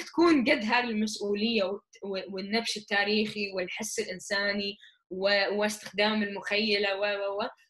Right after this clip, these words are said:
أو إنك تترك هذه المهمة، لأن هي مهمة، يعني، أم، أنت تفتح أبواب جديدة.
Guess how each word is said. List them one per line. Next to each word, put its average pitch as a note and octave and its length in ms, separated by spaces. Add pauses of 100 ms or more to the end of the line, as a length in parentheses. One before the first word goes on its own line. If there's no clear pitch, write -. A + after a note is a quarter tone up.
(280)
أو G#4+ 120 (100)
إنك A4 400
تترك G4+ 340
هذه B3+ 160
المهمة، G3 580
لأن G#3 220
هي D4+ 220
مهمة، D#4+ 460
يعني، D4 500 (140)
أم، G#3+ 500 (280)
أنت A3 180
تفتح E4+ 320
أبواب C4 320
جديدة. G#3 400